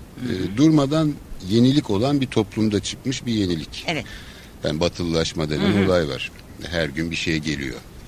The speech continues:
Speaker 2: Bir, yeni bir moda çıkıyor. Ee, ve kantolar sanki bunları alıp, e, o, e, işte hem cilveli hem de aslında mizahi
Speaker 1: Evet, evet, çok espri var.
Speaker 2: üsluplarının içine
Speaker 1: Hı hı.
Speaker 2: alıyorlar. Ve adeta yani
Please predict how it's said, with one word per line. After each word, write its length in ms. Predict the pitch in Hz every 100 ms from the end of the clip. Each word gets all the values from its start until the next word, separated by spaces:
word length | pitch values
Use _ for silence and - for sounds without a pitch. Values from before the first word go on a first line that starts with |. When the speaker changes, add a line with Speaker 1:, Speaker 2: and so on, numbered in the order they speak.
| - 71
Speaker 2:
Bir, 60 | 69 71
yeni 180 | 69 69
bir 80 | 78
moda 280 | 78 78
çıkıyor. 380 | 76 - 82 71 60 - - - - - - - - - - -
Ee, 40 | 71 71 71 71 69 69 - -
ve 60 | -
kantolar 560 | 131 160 175 147 131
sanki 460 | - 143 143 - 120
bunları 440 | 143 143 98 147
alıp, 260 | 110 117 - - - 104
e, 60 | 98 98 95 98
o, 200 | 95 95 - - -
e, 60 | 85 85 85 85 78 -
işte 260 | - 92 101
hem 180 | 104
cilveli 640 | 92 95 87 92 117 147 123
hem 120 | 123
de 100 | 110
aslında 360 | 101 - 123
mizahi 680 | 143 127 110 113 110 110 95 - - -
Speaker 1:
Evet, 180 | 139 160
evet, 240 | 160 135
çok 160 | - 104
espri 160 | 135
var. 60 | 98
Speaker 2:
üsluplarının 400 | 226 101 98 90
içine 380 | 80 - 78 76 -
Speaker 1:
Hı 80 | 135 147
hı. 60 |
Speaker 2:
alıyorlar. 560 | 107 95 87 104 165 - - - - - - - - -
Ve 100 | 139
adeta 580 | 147 170 165 - 160 151
yani 320 | 131 131 107